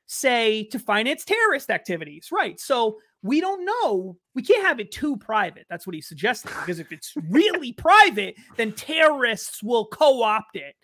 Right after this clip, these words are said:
and they'll use it. So we can't have that, we might want the government to monitor certain types of transactions as well.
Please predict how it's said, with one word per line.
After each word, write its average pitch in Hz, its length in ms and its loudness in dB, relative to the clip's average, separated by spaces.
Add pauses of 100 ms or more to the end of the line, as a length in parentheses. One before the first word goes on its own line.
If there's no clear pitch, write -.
(260)
and 220 180 2
they'll 277 260 2
use 202 300 -4
it. 156 120 -12
So 160 100 -14
we 156 100 -14
can't 254 220 -6
have 220 160 -6
that, 247 280 0 (400)
we 277 100 4
might 453 300 2
want 330 340 2
the 466 80 4
government 190 460 0
to 190 80 -4
monitor 185 500 0
certain 196 340 -2
types 190 280 -6
of 170 80 -12
transactions 170 840 -4
as 175 140 -6
well. 254 460 -4